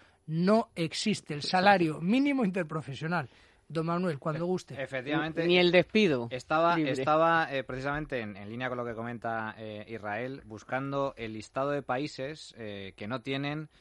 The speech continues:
Speaker 2: eh, salario mínimo. Y, y, eh,
Speaker 3: Y, oh casualidad, les va fenomenal.
Speaker 2: Les va de maravilla. Mira, tengo, tengo aquí un listado. Son, en concreto, nueve países que carecen de salario mínimo interprofesional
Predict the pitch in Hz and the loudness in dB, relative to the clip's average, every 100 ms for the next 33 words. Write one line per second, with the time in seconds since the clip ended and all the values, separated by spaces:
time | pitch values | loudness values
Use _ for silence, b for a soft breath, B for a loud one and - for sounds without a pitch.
0 | b b - 113 107 101 98 98 - 107 | b b -12 -8 -6 -6 -8 -10 -8 -4
1 | 123 131 160 208 95 82 104 101 101 101 | -2 -2 -4 -6 -8 -12 -14 -12 -14 -14
2 | 107 101 165 180 226 247 - 233 226 247 | -16 -12 -2 2 4 2 2 0 4 4
3 | 240 175 208 220 220 185 196 214 143 190 | 4 4 4 4 2 2 2 2 6 6
4 | 220 214 170 143 170 127 127 151 120 160 | 6 4 4 4 4 0 0 0 0 2
5 | 185 185 120 175 175 170 170 135 - 98 | 4 4 2 2 2 2 0 -2 -4 -8
6 | 87 87 - 165 170 123 135 127 131 156 | -8 -16 -2 -2 -2 -4 -8 -6 -2 -2
7 | 156 170 160 135 139 151 143 139 175 196 | 0 0 0 -4 -2 0 2 2 2 -4
8 | 185 135 120 139 147 135 135 135 135 139 | -6 -4 -2 -2 -2 -4 -2 -2 -2 -4
9 | 139 135 127 131 135 123 143 160 196 | -4 -4 -4 -4 -2 -4 -2 0 0